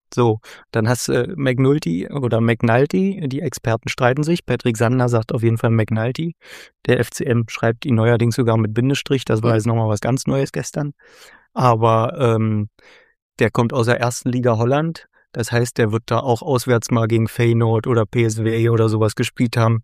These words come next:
Speaker 1: Da sind ja auch nicht bloß fünftausend Leute im Stadion. Also das würde ich überhaupt gar nicht als Ausrede hinnehmen. Und ja, Schnelligkeit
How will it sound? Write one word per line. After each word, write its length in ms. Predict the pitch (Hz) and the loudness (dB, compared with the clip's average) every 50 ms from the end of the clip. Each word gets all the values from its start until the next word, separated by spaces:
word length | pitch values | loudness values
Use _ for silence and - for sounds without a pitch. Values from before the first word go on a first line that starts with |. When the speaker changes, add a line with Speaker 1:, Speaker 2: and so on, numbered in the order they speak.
| - - - _ - | -8 -20 -20 _ -6
Speaker 1:
Da 140 | - 110 104 | -4 -2 -2
sind 180 | 107 131 123 | 0 0 2
ja 80 | 123 120 | 2 2
auch 100 | 123 127 | 2 2
nicht 160 | 131 117 - | 0 0 -2
bloß 180 | - 120 110 - | -2 -2 -2 0
fünftausend 540 | - 120 107 - - 117 107 107 110 104 | 0 -2 -2 0 0 0 2 2 2 2
Leute 240 | 110 107 107 104 - | 2 2 0 0 -2
im 80 | - 127 | -4 -6
Stadion. 540 | - - - 107 104 104 107 110 113 113 - _ - - _ _ _ | -4 -2 -2 -2 0 0 0 -2 -2 -4 -6 _ -20 -20 _ _ _
Also 220 | - 156 117 113 110 104 - _ _ _ _ - | -8 -4 -2 -2 -2 -4 -6 _ _ _ _ -16
das 220 | - 117 - - | -14 -14 -10 -6
würde 220 | 123 120 127 127 127 | 0 2 2 2 2
ich 100 | 120 - | 0 0
überhaupt 400 | 143 123 120 117 117 117 113 - | 0 2 2 4 2 2 -2 0
gar 200 | - 117 120 127 | 0 0 2 2
nicht 160 | 135 120 - - - 208 | 0 -2 -4 -6 -12 -6
als 240 | - 131 117 - - | -2 0 0 0 0
Ausrede 460 | 139 127 123 - 139 131 127 131 123 | -2 -2 -2 0 0 0 2 2 2
hinnehmen. 420 | 135 139 147 156 165 170 180 202 - _ _ _ _ _ _ _ _ _ _ _ _ _ _ _ _ _ _ | 2 2 2 2 2 0 0 -2 -4 _ _ _ _ _ _ _ _ _ _ _ _ _ _ _ _ _ _
Und 680 | - - 117 113 110 110 110 107 107 - - - - - _ _ _ _ _ _ _ _ _ _ _ - | 0 2 2 4 2 2 0 -2 -4 -8 -12 -14 -16 -16 _ _ _ _ _ _ _ _ _ _ _ -4
ja, 340 | 110 101 107 110 101 - - - _ _ _ _ _ _ _ _ _ _ _ _ _ - _ _ - | 0 2 2 2 0 -2 -6 -16 _ _ _ _ _ _ _ _ _ _ _ _ _ -20 _ _ -12
Schnelligkeit 1080 | - - - - 120 120 127 139 135 - - - 135 127 127 127 123 - - - - | -10 -6 -2 2 2 2 2 2 -2 -4 -2 0 2 4 4 2 0 -4 -14 -16 -20